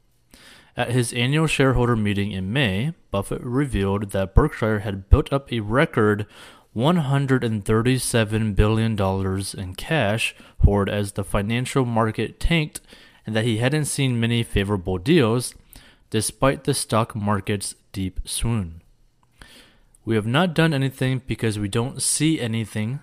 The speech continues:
that attractive to do," Buffett said at the time, suggesting that the quick actions taken by the Federal Reserve this year meant companies could get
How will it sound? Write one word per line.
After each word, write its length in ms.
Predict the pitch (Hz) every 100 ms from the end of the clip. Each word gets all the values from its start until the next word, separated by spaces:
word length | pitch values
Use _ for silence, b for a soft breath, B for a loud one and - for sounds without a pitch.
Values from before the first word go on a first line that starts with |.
| -
that 220 | 104 98
attractive 560 | 101 - 101 95 98 -
to 100 | 98
do," 420 | 170 175 90 82 B B B _ _
Buffett 300 | - 85 107
said 220 | - 98
at 140 | 92 -
the 60 |
time, 580 | 90 - 151 113 110 143 B B -
suggesting 480 | 113 117 139 147
that 100 | 135
the 80 | 131
quick 300 | - 147 139
actions 400 | 123 117 131 117
taken 340 | - 117 123 110
by 100 | 110
the 140 | 101
Federal 380 | - 117 123 120
Reserve 420 | 110 104 147 123
this 240 | 107 -
year 220 | 98 98 95
meant 320 | 101 101 -
companies 480 | - 135 - 139 135
could 180 | 113
get 300 | 98 107 107